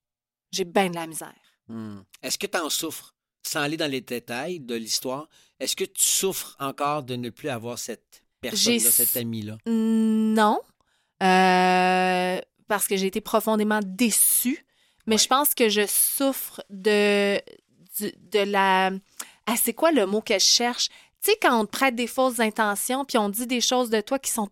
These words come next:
Speaker 1: totalement fausses, là,
Speaker 2: Mhm.
Speaker 1: ben, c'est, je souffre de ça. C'est ça qui m'a
Speaker 2: Ok.
Speaker 1: fait le plus souffrir.
Speaker 2: Ah, wow.
Speaker 1: Ouais.
Speaker 2: C'est une forme de médisance. Les gens ont dit
Speaker 1: Ouais.
Speaker 2: des choses sur toi qui étaient
Speaker 1: Oui.
Speaker 2: pas vraies.
Speaker 1: Oui.
Speaker 2: Et tu l'as su.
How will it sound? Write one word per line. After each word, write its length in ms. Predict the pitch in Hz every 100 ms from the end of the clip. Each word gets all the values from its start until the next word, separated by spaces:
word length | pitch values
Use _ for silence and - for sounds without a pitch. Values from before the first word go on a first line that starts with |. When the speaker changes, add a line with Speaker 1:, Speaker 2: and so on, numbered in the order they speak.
| -
Speaker 1:
totalement 560 | 302 - 277 247 208
fausses, 540 | 190 233 285 277 - -
là, 160 | 277
Speaker 2:
Mhm. 320 | 220 - 233 233
Speaker 1:
ben, 140 | 214
c'est, 260 | - - -
je 60 | -
souffre 360 | - 269 - - 208
de 140 | 202
ça. 440 | 190 - - 240 - _ -
C'est 120 | 240
ça 220 | - 285
qui 120 | -
m'a 80 | 240
Speaker 2:
Ok. 60 | 208
Speaker 1:
fait 160 | 226
le 100 | 214
plus 200 | 202 247
souffrir. 760 | - - 226 - 220 226 196 196 -
Speaker 2:
Ah, 180 | 131 117
wow. 360 | 208 127 110
Speaker 1:
Ouais. 200 | 220 - 113
Speaker 2:
C'est 60 |
une 100 | 113
forme 160 | 143 139
de 80 | 117
médisance. 720 | 117 107 104 117 139 127 -
Les 140 | 110
gens 260 | 104 135 120
ont 60 |
dit 120 | 151 226
Speaker 1:
Ouais. 180 | 226
Speaker 2:
des 60 | 240
choses 300 | - 131 131
sur 140 | - -
toi 160 | 127 127
qui 120 | 110
étaient 160 | -
Speaker 1:
Oui. 160 | 233 294
Speaker 2:
pas 120 | 277
vraies. 320 | 104 98 113 220
Speaker 1:
Oui. 340 | 294 359 - 120
Speaker 2:
Et 100 | -
tu 180 | -
l'as 200 | 123 113
su. 320 | 104 - 117